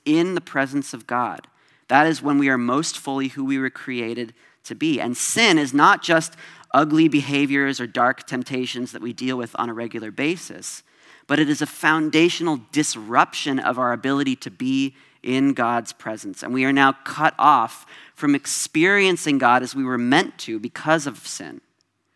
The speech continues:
This means we cannot experience what shalom actually is, what peace actually is, apart from God.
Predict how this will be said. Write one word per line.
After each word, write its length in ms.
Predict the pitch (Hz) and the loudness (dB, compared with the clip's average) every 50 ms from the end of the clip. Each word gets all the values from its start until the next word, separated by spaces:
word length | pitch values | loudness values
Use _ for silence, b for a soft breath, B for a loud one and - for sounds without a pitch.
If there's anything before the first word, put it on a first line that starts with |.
| b b b b b b b b b b b b b - | b b b b b b b b b b b b b -10
This 140 | 143 - | -4 0
means 240 | - 165 165 160 135 | 4 4 4 4 2
we 100 | 143 147 | 0 -2
cannot 420 | - - - 180 202 208 202 180 147 | -2 -4 -2 0 2 2 2 2 0
experience 880 | 135 - - - - - 156 165 165 156 143 127 120 120 - - - b b b b | -2 -4 -8 -8 -4 0 2 4 4 4 2 2 0 -2 -6 -8 -12 b b b b
what 240 | - 120 147 - - | -2 0 0 0 0
shalom 460 | - - - 139 123 127 123 123 120 | -2 -6 -4 -2 -2 0 0 0 -2
actually 440 | 110 107 - - - 107 107 117 123 | -4 -4 -6 -8 -10 -8 -8 -6 -6
is, 140 | 117 104 - | -8 -8 -10
what 140 | 117 - - | -14 -16 -14
peace 320 | - - 139 139 - - - | -8 -4 -4 -4 -4 -4 -4
actually 360 | - 117 - - - 120 120 | -6 -6 -6 -8 -8 -6 -6
is, 100 | 113 - | -8 -8
apart 500 | - - - - - 139 139 131 - - | -12 -16 -16 -6 -2 0 0 0 -2 -8
from 540 | - - - - 120 123 123 113 104 95 - _ _ _ _ | -18 -16 -10 -6 -4 -4 -4 -4 -8 -10 -14 _ _ _ _
God. 360 | - 104 104 85 71 - - | -12 -10 -10 -10 -10 -12 -14